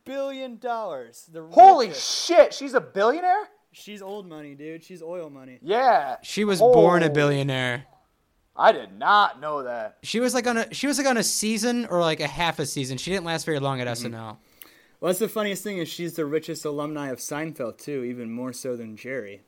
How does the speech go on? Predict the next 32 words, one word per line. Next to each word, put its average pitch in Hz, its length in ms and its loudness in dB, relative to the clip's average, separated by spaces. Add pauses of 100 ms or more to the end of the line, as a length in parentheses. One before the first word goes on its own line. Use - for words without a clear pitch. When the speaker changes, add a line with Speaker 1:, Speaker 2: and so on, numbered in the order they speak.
(120)
Speaker 1:
But 101 240 -16 (220)
<sighs> 139 400 -20
wow, 151 300 -8
so 147 120 -20
you're 165 80 -16
sitting 202 300 -14
on 190 180 -12
two 208 260 -14
strikes. 196 680 -10
You 165 120 -14
have 147 260 -12 (100)
one, 180 580 -16 (220)
two, 190 720 -16 (840)
three 180 280 -14
more 175 200 -12
to 165 100 -10
go. 123 420 -12 (200)
And 139 380 -16
Speaker 2:
Give 165 140 -6
us 202 100 -10
a, 214 80 -8 (220)
give 190 120 -8
us 196 100 -12
a 185 40 -12
clue 196 240 -4
for 147 160 -12
these 131 220 -16
guys 117 260 -10
that 117 160 -10
we 110 100 -12
don't, 113 280 -14 (320)
wouldn't. 123 200 -16